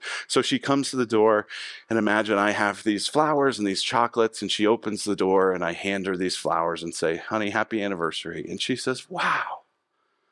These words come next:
why, why did you do this?" And I say, "Because it was my duty."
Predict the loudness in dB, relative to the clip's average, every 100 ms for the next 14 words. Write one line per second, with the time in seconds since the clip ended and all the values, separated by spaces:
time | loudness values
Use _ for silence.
0 | _ _ _ _ -2 0 -2 -10 -16 _
1 | _ _ _ _ _ _ _ 2 2 0
2 | -2 0 0 0 -2 -14 -20 _ _ _
3 | _ _ _ _ _ _ _ 0 2 0
4 | 0 -2 -2 -12 _ _ _ _ _ _
5 | _ _ _ _ _ _ _ _ -2 0
6 | 0 2 0 -2 -4 -6 -6 -6 -6 -6
7 | -14